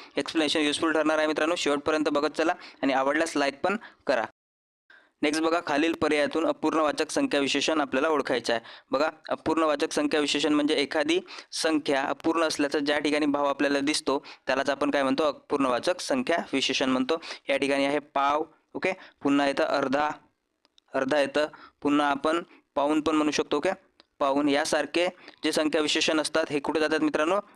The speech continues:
अपूर्णवाचक संख्या विशेषण. ओके, त्यानंतर जर बघितलं त्रिवार, द्विगुणित, ओके, द्विगुणित, त्यानंतर चौपट म्हणा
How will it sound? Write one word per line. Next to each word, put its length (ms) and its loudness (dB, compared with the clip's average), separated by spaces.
अपूर्णवाचक 720 0
संख्या 360 0
विशेषण. 400 -2
ओके, 180 -2
त्यानंतर 300 0
जर 160 0
बघितलं 320 0
त्रिवार, 400 2
द्विगुणित, 760 0
ओके, 160 0
द्विगुणित, 540 0
त्यानंतर 520 0
चौपट 380 0
म्हणा 260 2